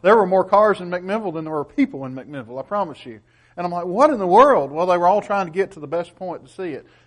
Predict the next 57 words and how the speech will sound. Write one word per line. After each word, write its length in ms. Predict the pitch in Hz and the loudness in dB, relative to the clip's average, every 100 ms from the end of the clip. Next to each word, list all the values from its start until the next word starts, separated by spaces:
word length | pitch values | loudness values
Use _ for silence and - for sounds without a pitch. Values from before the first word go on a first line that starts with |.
| - | -18
And 120 | 143 | -10
somewhere 360 | - 269 262 | -4 2 2
between 300 | 214 208 214 | 2 -4 -10
here 200 | 190 226 | -4 -2
and 100 | 208 | 0
Knoxville 440 | 175 247 - - 170 | 0 0 -2 -6 -6
was 160 | 165 | -6
the 60 | 147 | 2
best 240 | 175 175 | 4 4
point 240 | 180 190 143 | 0 -6 -6
to 60 | |
see 200 | 143 190 | -8 -4
it 180 | 170 131 _ _ _ | -2 -4 _ _ _
in 100 | 156 | -4
this 200 | 214 - | -4 -2
area. 280 | 165 104 - _ _ _ _ | -2 -4 -14 _ _ _ _
And 220 | - 180 170 | -4 -4 -2
so 140 | 196 | 2
all 160 | 180 233 | 4 4
these 160 | 233 | -2
people 340 | - 233 214 196 | -6 -10 -4 -6
at 100 | 185 | -4
the 100 | 160 | -12
convention 400 | 165 220 254 190 | -6 -4 -4 -12
center 280 | 196 202 190 | -10 -8 -4
were 80 | |
like, 220 | 185 180 180 | -2 -2 0
Yeah, 140 | 247 | -2
we're 120 | 247 | -2
going 240 | 240 247 220 | -4 -4 -4
down 220 | 240 220 | -4 -4
to, 300 | 175 - 160 | -8 -14 -20
uh, 140 | 131 87 _ _ _ 98 | -20 -20 _ _ _ _
maybe 240 | 156 165 | -16 -14
in 40 | |
Seymour 520 | 151 - 170 170 180 175 | -16 -14 -12 -10 -10 -10
or 40 | |
something. 220 | 175 151 | -12 -12
I, 140 | 160 117 | -12 -12
I 40 | |
can't 180 | 165 170 | -16 -12
remember 220 | 185 170 | -10 -8
now 220 | 165 175 | -8 -8
where, 260 | 165 185 156 | -6 -4 -4
but, 220 | 151 127 _ _ _ | -6 -12 _ _ _
but 100 | 185 | -4
they 100 | 196 | 0
were 80 | 220 | 2
like, 160 | 220 208 | 2 4
"Yeah, 140 | 277 | 4
we're 140 | 269 | 4
going," 220 | 247 262 202 | 2 -2 -4
it's 100 | 233 | -4
only 140 | 277 | -2
like 160 | 226 165 | -4 -4
ten 220 | 269 240 | -6 -4
miles. 400 | 208 262 127 | -6 -6 -12